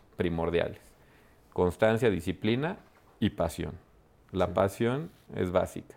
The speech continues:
Speaker 1: en todo lo que hagas.
Speaker 2: Fíjate.
Speaker 1: A mí me apasiona mucho la logística, me apasiona mucho el deporte, el fútbol, etcétera, y eso es lo que a mí me ha llevado a, a, pues, a donde estoy en, en, en todos los aspectos.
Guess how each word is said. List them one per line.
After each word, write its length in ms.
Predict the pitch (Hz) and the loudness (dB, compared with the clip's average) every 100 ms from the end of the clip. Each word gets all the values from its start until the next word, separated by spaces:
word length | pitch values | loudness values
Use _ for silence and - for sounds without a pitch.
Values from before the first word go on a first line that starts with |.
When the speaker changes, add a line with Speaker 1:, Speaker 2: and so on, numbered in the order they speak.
| - | -12
Speaker 1:
en 160 | 95 85 | -8 -2
todo 180 | 101 | 0
lo 120 | 95 87 | 0 -4
que 80 | 87 | -10
hagas. 280 | - - _ _ _ - | -12 -20 _ _ _ -16
Speaker 2:
Fíjate. 380 | 110 131 110 - | -8 -6 -6 -2
Speaker 1:
A 60 | 87 | 0
mí 120 | 104 | 2
me 80 | 117 | 4
apasiona 460 | 113 98 113 110 110 | 2 2 4 4 2
mucho 240 | 104 - | 2 4
la 100 | 104 | 4
logística, 540 | 110 110 135 - 104 104 | 4 2 0 -2 -4 -2
me 120 | 90 | -2
apasiona 480 | 85 87 82 90 90 | -2 -4 -2 -2 0
mucho 260 | 90 87 | 0 0
el 60 | 95 | 0
deporte, 480 | 98 - 113 107 104 | 0 4 2 2 -2
el 100 | 90 | -2
fútbol, 520 | 90 85 90 95 90 | -4 -2 0 2 0
etcétera, 520 | 82 95 92 104 107 | 0 -2 0 -2 -2
y 200 | - 92 | -2 0
eso 200 | 101 - | 2 2
es 60 | 104 | 0
lo 140 | 98 | -2
que 80 | - | -2
a 60 | 87 | -2
mí 180 | 92 92 | -2 -2
me 140 | 95 | -2
ha 120 | 92 | 0
llevado 600 | 92 95 95 92 87 92 - - - _ _ | 0 4 4 4 2 -2 -8 -20 -20 _ _
a, 380 | 85 85 82 82 - - | 0 0 0 -2 -8 -12
a, 40 | |
pues, 240 | 85 85 82 | -12 -8 -4
a 40 | |
donde 220 | 80 85 | -2 -2
estoy 420 | 82 - 87 87 85 | -6 2 2 4 0
en, 160 | 82 95 | -4 -6
en, 240 | 87 80 87 | -8 -8 -8
en 180 | 87 78 | -8 -2
todos 180 | 87 | 0
los 140 | 85 85 | 0 -2
aspectos. 480 | 95 - 147 - | -6 -6 -10 -12